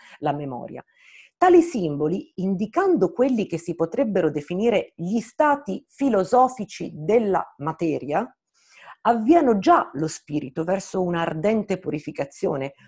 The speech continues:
una unificazione, una consunzione delle molecole naturali, verso un'operazione cioè che permette,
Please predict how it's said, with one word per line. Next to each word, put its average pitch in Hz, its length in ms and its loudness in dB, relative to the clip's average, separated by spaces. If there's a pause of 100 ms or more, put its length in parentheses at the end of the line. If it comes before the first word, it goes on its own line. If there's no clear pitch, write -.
(100)
una 190 200 0
unificazione, 170 1000 0
una 165 280 -2
consunzione 233 1200 0 (180)
delle 175 340 2
molecole 165 640 0
naturali, - 580 -8 (500)
verso 269 360 2
un'operazione 254 680 0
cioè 180 300 -2
che - 180 -8
permette, - 760 -2